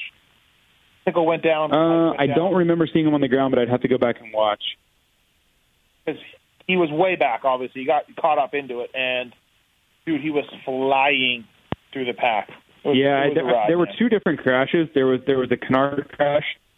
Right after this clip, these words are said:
Speaker 2: and then there was the big one with Webb, and I couldn't really tell. There was so much happening so fast. I'm assuming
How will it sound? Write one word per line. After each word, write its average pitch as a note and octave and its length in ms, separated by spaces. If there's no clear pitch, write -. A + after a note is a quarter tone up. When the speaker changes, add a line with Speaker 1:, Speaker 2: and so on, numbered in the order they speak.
Speaker 2:
and C3 100
then C3+ 80
there C3 140
was B2 200
the B2+ 60
big C3+ 320
one A#2+ 180
with A2 140
Webb, A#2 380
and A2+ 560
I B2+ 100
couldn't C#3+ 280
really C3+ 180
tell. A2+ 220
There A#2+ 80
was C3 100
so F3 80
much D#3+ 180
happening C#3 420
so B2 200
fast. B2+ 300
I'm B2+ 100
assuming C#3+ 380